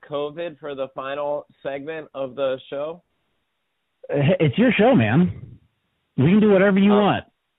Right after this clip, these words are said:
Speaker 1: dude, you're
Speaker 2: I
Speaker 1: the
Speaker 2: got my
Speaker 1: guest of
Speaker 2: booster,
Speaker 1: honor.
Speaker 2: man.
Speaker 1: You've already, you, you already brought in an audio clip. I'm just honored and humbled and grateful that you, uh,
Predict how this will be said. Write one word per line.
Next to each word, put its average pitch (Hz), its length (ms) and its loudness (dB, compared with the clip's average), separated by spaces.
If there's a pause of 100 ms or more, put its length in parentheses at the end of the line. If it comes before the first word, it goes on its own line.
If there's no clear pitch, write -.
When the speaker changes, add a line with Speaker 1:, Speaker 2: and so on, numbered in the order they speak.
(640)
Speaker 1:
dude, 151 180 -4
you're 131 160 4
Speaker 2:
I 156 40 2
Speaker 1:
the 147 80 4
Speaker 2:
got - 60 2
my 147 100 6
Speaker 1:
guest 139 100 4
of 160 60 4
Speaker 2:
booster, 127 200 4
Speaker 1:
honor. 101 220 2
Speaker 2:
man. 123 80 4
Speaker 1:
You've 147 180 -2
already, 151 400 -2 (100)
you, 131 180 -10 (100)
you 135 160 -6
already 147 240 -4
brought 120 280 -6
in 123 140 -6
an 113 140 -10
audio 120 400 -4
clip. 110 320 -6
I'm 117 180 -8
just 123 160 -12 (100)
honored 117 380 -10
and 107 140 -10
humbled 110 420 -10
and 101 160 -10
grateful 104 380 -12
that 101 240 -8
you, 101 260 -10
uh, 98 280 -4